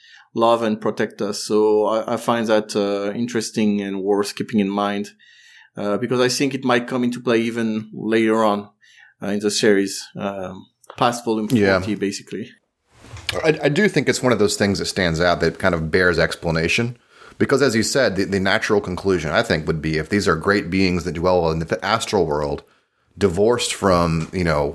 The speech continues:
Speaker 2: the world that humans have basically made for themselves, what would be the reason for that kind of devotion? I, I think it must be something ancient or, or somehow tied to their existence, maybe. I don't know.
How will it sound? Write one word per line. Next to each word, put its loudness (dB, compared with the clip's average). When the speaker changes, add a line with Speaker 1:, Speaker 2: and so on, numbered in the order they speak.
Speaker 2:
the -2
world 4
that -2
humans 0
have -2
basically -2
made -4
for -6
themselves, -2
what 0
would 2
be 2
the -4
reason -2
for -4
that -4
kind -6
of -10
devotion? -8
I, 0
I -2
think 0
it -2
must -2
be 2
something -4
ancient -6
or, 0
or 2
somehow 0
tied -2
to -2
their 0
existence, -2
maybe. -4
I 2
don't 0
know. 0